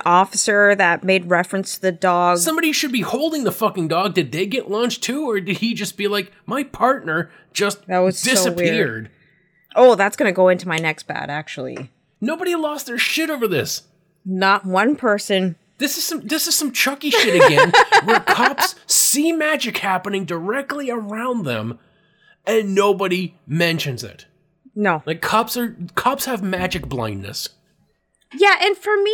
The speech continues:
Speaker 1: I'm just kinda like, if you're gonna do something like that in a movie and, and, and for, or for a scene or whatever, have some follow-up with it. Th-, there has to be some sort of follow-up with it, because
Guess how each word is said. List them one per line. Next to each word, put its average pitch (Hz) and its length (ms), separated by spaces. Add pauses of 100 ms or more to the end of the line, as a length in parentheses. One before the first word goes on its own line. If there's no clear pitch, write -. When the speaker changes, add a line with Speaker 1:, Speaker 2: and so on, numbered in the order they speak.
(120)
Speaker 1:
I'm 381 160
just 415 220
kinda 381 240
like, 370 220
if 320 120
you're 349 80
gonna 381 340 (100)
do 233 260
something 254 480
like 254 200
that 240 300
in 240 140
a 226 60
movie 226 480
and, 214 120
and, 202 180
and 196 260
for, 220 180
or 208 160
for 208 220
a 190 40
scene 202 280
or 208 80
whatever, 202 420 (400)
have 381 300
some 349 180
follow-up 233 840 (280)
with 190 200
it. 131 280 (600)
Th-, 220 120
there 277 120
has 311 280
to 320 60
be 320 80
some 285 160
sort 269 160
of 254 80
follow-up 233 380
with 233 100
it, 233 80
because 233 400